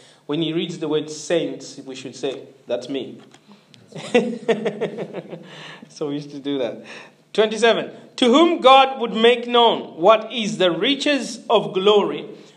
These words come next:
of this min-, mystery among the Gentiles, which is Christ in you,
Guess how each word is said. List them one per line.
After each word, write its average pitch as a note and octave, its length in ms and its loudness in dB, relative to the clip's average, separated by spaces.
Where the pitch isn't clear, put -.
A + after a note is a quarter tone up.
of F#3 220 4
this A3 260 -4
min-, B3 340 -2
mystery F#3+ 600 -2
among A3 400 2
the G#3+ 80 -4
Gentiles, G#3 680 -2
which C#4+ 260 0
is A3+ 180 -6
Christ C#4+ 640 2
in A#3 260 0
you, G#3 580 -4